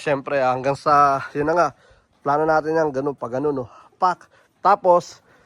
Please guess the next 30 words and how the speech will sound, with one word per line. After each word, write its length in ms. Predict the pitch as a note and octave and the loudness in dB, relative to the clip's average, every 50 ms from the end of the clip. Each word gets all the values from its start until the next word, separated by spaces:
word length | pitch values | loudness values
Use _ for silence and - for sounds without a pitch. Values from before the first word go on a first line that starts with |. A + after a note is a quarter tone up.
| _ _ _ | _ _ _
ah, 320 | - - D3 D#3 D#3 D#3 D#3+ | -6 -2 0 2 4 4 2
hanggang 240 | E3+ E3 G#3+ G#3 | 2 2 0 2
sa 80 | - A#3+ | 2 2
magkaroon 400 | A#3 A#3 G#3 A#3 A#3+ A#3+ A#3+ A#3 | 2 2 2 2 2 2 2 2
tayo 160 | A#3+ A#3+ A#3 | 0 0 0
ng 80 | A#3 A3 | 0 -2
sariling 460 | - A3 A3 G#3 G#3+ G3+ A3 G#3+ G#3+ G#3+ G#3+ G#3 G#3 G3+ G3+ G3 | -2 -2 0 0 0 0 0 -2 -2 -2 -4 -4 -4 -6 -6 -6
lupain 560 | F3 F#3 F3 - F3 F#3+ G3 F#3+ D#3+ B2+ A#2 - - - _ _ _ _ - | -8 -10 -8 -6 -6 -6 -6 -8 -8 -10 -12 -18 -20 -20 _ _ _ _ -8
na 80 | C#3+ C#3 | -6 -4
wala 240 | D#3+ D#3 D#3+ E3 | -2 -2 -2 -4
na 80 | E3 D#3+ | -4 -4
tayong 160 | E3 E3 D#3+ | -6 -8 -8
kapitbahay, 800 | D#3 E3 D#3 - D#3 B2+ B2+ C3+ C3+ C3 B2+ C3+ C#3+ B2 A2+ A2+ | -6 -8 -8 -10 -12 -10 -6 -4 -2 -2 -2 -4 -8 -8 -10 -12
di 80 | A#2+ C3 | -14 -14
ba? 160 | B2 B2+ C3+ | -10 -8 -8
Mangyayari 640 | D#3 F3 F#3+ G#3 G#3+ G#3+ G3+ G3+ G3+ G3 F#3+ G3+ G3 | -6 -6 -4 -4 -2 0 0 0 0 0 -2 -4 -4
yan. 160 | F#3 D3 B2+ - - - - - - - - | -4 -6 -8 -12 -20 -20 -20 -20 -20 -18 -12
Basta 560 | - D3 D#3 - - E3+ E3 D#3+ D#3 - - _ _ _ _ _ _ _ _ _ _ - _ _ | -8 -8 -6 -2 2 2 4 4 4 2 -2 _ _ _ _ _ _ _ _ _ _ -20 _ _
sa 140 | - - D#3 | -10 -8 -6
suporta 480 | - F#3 - - F3+ F3 E3 - F3 F3 | -6 -4 -2 2 2 2 2 2 0 2
nyo, 240 | F3 E3+ F3 E3+ - - - - | 2 2 0 0 -4 -10 -10 -6
yan, 320 | C#3 C#3+ D3 D3 C#3+ C3 - - - - - _ - | -2 -2 0 -2 -2 -6 -12 -18 -20 -20 -20 _ -14
dire-diretso 560 | C3+ C#3+ C#3+ C#3 B2+ C#3 C3+ C#3 C3 - D3 | -8 -6 -6 -4 -4 -2 -2 -2 -4 -4 -4
lang. 240 | C#3+ C#3 C3 C3+ C3+ | -4 -4 -4 -4 -4
And 80 | C#3 | -4
then, 240 | C#3 D3 D3 C#3+ D3 D3 C#3+ C3+ _ _ _ _ _ - C#3+ | -2 -2 -2 -2 -2 -4 -8 -10 _ _ _ _ _ -10 -8
hanggang 240 | C#3 C#3 D#3+ D#3 | -6 -4 -4 -4
sa 80 | - F3 | -4 -4
muli, 240 | E3+ E3+ F3+ G3 F3+ | -2 -2 0 0 0
ito, 320 | D#3 C#3 - D#3 D3+ B2 | -2 -2 -2 -2 -4 -4